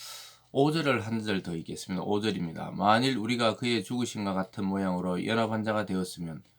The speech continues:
또한 그의 부활과 같은 모양으로 연합한 자도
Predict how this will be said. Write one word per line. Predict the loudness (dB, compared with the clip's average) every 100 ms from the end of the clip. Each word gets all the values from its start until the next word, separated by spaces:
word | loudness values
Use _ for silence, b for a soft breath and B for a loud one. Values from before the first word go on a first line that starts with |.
| b _
또한 | 2 2
그의 | 4 2 2
부활과 | 4 4 6 2
같은 | 0 -4 -2
모양으로 | 0 2 2 0 -2 -2 0
연합한 | 2 2 0 -2 0
자도 | 0 2 2 0